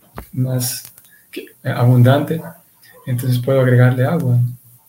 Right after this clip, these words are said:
Y un comprador desprevenido, pues no se da cuenta que está comprando leche mezclada con agua.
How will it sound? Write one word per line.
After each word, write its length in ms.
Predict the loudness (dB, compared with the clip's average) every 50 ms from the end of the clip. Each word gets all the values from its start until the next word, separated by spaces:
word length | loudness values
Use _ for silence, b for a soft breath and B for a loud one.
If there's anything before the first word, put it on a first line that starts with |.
| _ _ _ _ _ -20 -20 B B B B B B B -20 -20 _ _
Y 200 | -4 -4 -2 -2
un 100 | -4 -4
comprador 600 | -4 -4 -2 0 2 2 4 4 4 2 2 2
desprevenido, 880 | 0 -2 -4 -2 -2 -2 0 0 0 0 0 0 0 0 0 0 -2
pues 200 | -4 -8 -12 -12
no 100 | -12 -12
se 100 | -10 -10
da 140 | -10 -8 -8
cuenta 340 | -8 -10 -12 -10 -10 -12 -12
que 100 | -12 -12
está 180 | -14 -16 -18
comprando 440 | -16 -14 -12 -10 -10 -10 -10 -8 -6
leche 340 | -6 -6 -6 -6 -10 -10 -4
mezclada 480 | -2 -2 -2 -2 -4 -8 -12 -12 -12 -14
con 180 | -14 -14 -12
agua. 180 | -12 -12 -12